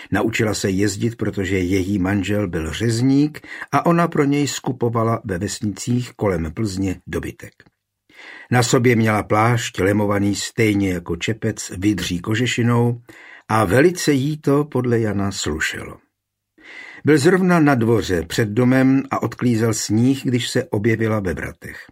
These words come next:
Nechal práce a pomohl jí sesednout. Okamžitě si však všiml, že má oči zarudlé ne od mrazivého větru,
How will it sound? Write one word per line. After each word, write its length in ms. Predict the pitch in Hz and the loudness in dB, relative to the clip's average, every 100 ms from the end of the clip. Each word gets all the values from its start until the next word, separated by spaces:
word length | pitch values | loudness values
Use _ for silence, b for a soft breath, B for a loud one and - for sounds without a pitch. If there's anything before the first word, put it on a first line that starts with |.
| - | -6
Nechal 340 | 107 - 82 | -6 -4 -8
práce 520 | 110 120 117 - 113 B B B B - | -2 -2 -2 -2 -2 B B B B -4
a 140 | 120 | -2
pomohl 480 | 120 156 156 131 135 | 2 4 4 4 2
jí 240 | 127 123 | 2 -2
sesednout. 680 | 120 90 - 82 - - 73 _ _ _ _ _ _ _ | -4 -6 -6 -10 -12 -16 -18 _ _ _ _ _ _ _
Okamžitě 580 | 117 127 131 131 160 156 | -2 2 2 2 0 -2
si 140 | - | -2
však 240 | 170 165 - | -2 -2 -4
všiml, 420 | - 139 139 151 - _ B B B B | 0 2 2 0 -4 _ B B B B
že 120 | 113 | 2
má 200 | 127 139 | 4 4
oči 300 | 147 - 139 | 2 0 0
zarudlé 800 | 107 117 135 127 135 135 139 139 - - | 2 4 2 2 2 4 2 0 -4 0
ne 220 | 131 143 | 2 2
od 260 | - 85 73 | 0 -4 -4
mrazivého 760 | 82 95 107 110 107 101 90 | -2 0 0 0 0 -2 -2
větru, 520 | 95 107 120 127 131 | -2 -4 0 0 0